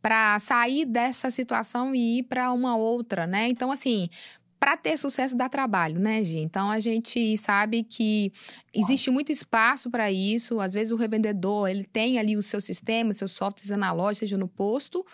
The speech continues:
mas ele tá mergulhado, às vezes, com a correria do dia a dia e esquece dessa parte super importante, que é realmente a análise dessas informações, pra que o negócio dele realmente venha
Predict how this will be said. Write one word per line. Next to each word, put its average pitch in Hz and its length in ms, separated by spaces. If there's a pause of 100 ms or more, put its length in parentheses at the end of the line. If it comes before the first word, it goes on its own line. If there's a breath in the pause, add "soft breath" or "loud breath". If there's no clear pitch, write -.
(440 loud breath)
mas 233 260
ele 247 140
tá 240 160
mergulhado, 247 560
às 247 120
vezes, 233 380
com - 240
a 233 100
correria 233 480
do 226 140
dia 226 220
a - 20
dia 214 300
e 240 60
esquece 226 640
dessa 226 240
parte - 400
super 285 440
importante, 233 600
que - 120
é - 20
realmente 208 440
a 226 40
análise 190 460
dessas 190 260
informações, 185 800 (380 loud breath)
pra 220 100
que 214 100
o 220 80
negócio 208 400
dele 196 200
realmente 202 440
venha 190 480